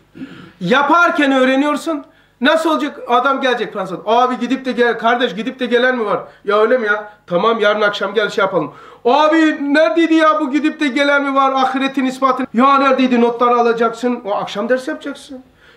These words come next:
Gidip de ahiretin ispatını yapacaksın. Hah. Bu şekilde bir saat çalışman var ya, sa-, odanda rahat kahvenin karşısında kahve içiyorsun.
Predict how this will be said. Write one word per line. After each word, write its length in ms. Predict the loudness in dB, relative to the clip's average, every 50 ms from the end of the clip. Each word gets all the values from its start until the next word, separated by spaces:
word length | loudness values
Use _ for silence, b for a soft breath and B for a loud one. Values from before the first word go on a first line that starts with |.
| b b
Gidip 280 | -8 -2 -2 -2 0 2
de 140 | 0 0 2
ahiretin 480 | 2 2 2 2 0 -2 0 0 0 0
ispatını 440 | 0 0 0 -2 0 0 -2 -2
yapacaksın. 540 | 0 0 -2 -2 -4 -8 -10 -10 -12 -20 -20 -20 _ _ _ _ b b b b b
Hah. 400 | -2 0 0 0 -2 -4 -10 -18 b b b b b b b
Bu 160 | -2 0 0 0
şekilde 680 | 2 0 -2 0 0 -2 0 2 0 0 0 0 0
bir 100 | 0 -2
saat 320 | 0 2 2 2 2 2 0
çalışman 480 | -2 -2 -2 -4 -4 -2 -2 0 2
var 160 | 2 2 2
ya, 300 | 0 -2 -4 -4 -6 -8 -14 b b b b b b b b b
sa-, 520 | -20 -20 -18 -14 -4 -2 0 0 0 -2 -8 -10 -10 -4 0
odanda 720 | 2 2 4 4 2 2 2 2 2 2 2 2 2 2
rahat 500 | 2 2 2 2 2 0 -2 -4 -4 0
kahvenin 520 | 0 2 2 2 0 0 -2 -2 -2 -4
karşısında 1080 | -4 -2 0 0 0 -2 -6 -10 -12 -10 -10 -10 -8 -4 -2 0 0 0 0 -2 -4 -8
kahve 400 | -2 -2 0 0 0 -2 -2 -6
içiyorsun. 540 | -8 -10 -12 -14 -12 -8 -8 -8 -8 -8 B